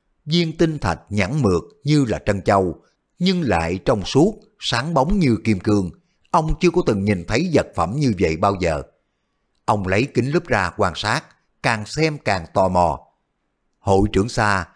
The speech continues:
không biết viên tinh thạch có thể đổi lấy cái miếng thẻ bài gỗ đào không? Dương Tử Mi giảo hoạt nói, không thể,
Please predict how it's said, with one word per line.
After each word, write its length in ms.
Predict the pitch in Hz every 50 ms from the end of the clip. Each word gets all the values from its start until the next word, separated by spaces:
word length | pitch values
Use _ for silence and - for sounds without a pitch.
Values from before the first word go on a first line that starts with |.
| _ _ _
không 340 | - - 190 180 156 147
biết 220 | 147 175 214 - - 156
viên 240 | 151 147 135 123
tinh 200 | - 156 143 131
thạch 220 | 120 123 95 - - - _ _ _ _ _ _ _ -
có 120 | - 196
thể 280 | - - 95 92 101 117
đổi 280 | 123 98 90 101 127
lấy 100 | 131 135
cái 140 | 135 160 156
miếng 160 | 156 165 165
thẻ 160 | - 92 92
bài 220 | 101 90 87 87 87
gỗ 220 | 80 87 92 123 131
đào 160 | 110 85 78
không? 220 | - - 98 92 76 - _ _ _ _ _ _ _ _ _ _ _ _ -
Dương 300 | 131 143 135 123 113 95
Tử 160 | - 85 92
Mi 320 | 110 113 107 101 98 87 76 _ _ -
giảo 280 | 101 107 90 78 90
hoạt 260 | 110 117 98 78 - -
nói, 260 | 101 98 101 113 123 - _ _ _ _ _ _ _ _ _ _ _ _ _ _ -
không 240 | - 123 113 95 87
thể, 480 | 85 82 90 92 98 107 120 143 160 185